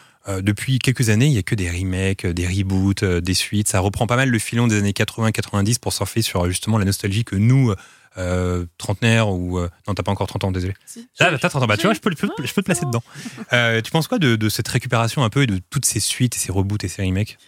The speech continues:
Speaker 2: Je trouve ça très triste.
Speaker 1: Ouais.
Speaker 2: Vraiment très triste, ouais. C'est rare d'avoir des suites, euh, qui sont marquantes et qui fonctionnent. Personnellement, ça fait longtemps que j'en ai pas vu. Le seul qui m'a marqué et que j'aime beaucoup, moi, c'est celle d'Alien, mais Alien, dernier Alien, je crois qu'il est sorti en quatre-vingt-dix-sept.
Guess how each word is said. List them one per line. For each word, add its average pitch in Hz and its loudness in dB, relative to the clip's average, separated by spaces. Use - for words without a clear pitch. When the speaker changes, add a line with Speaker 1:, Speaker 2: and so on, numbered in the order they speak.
Speaker 2:
Je - -20
trouve 202 -12
ça 180 -8
très 214 -8
triste. - -12
Speaker 1:
Ouais. 110 4
Speaker 2:
Vraiment 214 4
très 214 -2
triste, - -4
ouais. 180 2
C'est 180 -2
rare 190 4
d'avoir 160 0
des 160 0
suites, - -6
euh, 151 -2
qui - -8
sont 180 -4
marquantes 175 0
et - -18
qui - -16
fonctionnent. 196 0
Personnellement, 180 0
ça - -4
fait 208 -14
longtemps 190 -4
que 175 0
j'en 175 4
ai 175 2
pas 180 0
vu. 208 2
Le 165 2
seul 190 0
qui 190 -2
m'a 185 2
marqué 190 0
et 196 -2
que 175 0
j'aime 175 4
beaucoup, 175 0
moi, 160 2
c'est - -2
celle 165 0
d'Alien, 190 2
mais 151 0
Alien, 156 -2
dernier 156 0
Alien, 170 0
je - -8
crois 175 -18
qu'il - -14
est 147 -6
sorti 165 -8
en 160 -4
quatre-vingt-dix-sept. 160 -4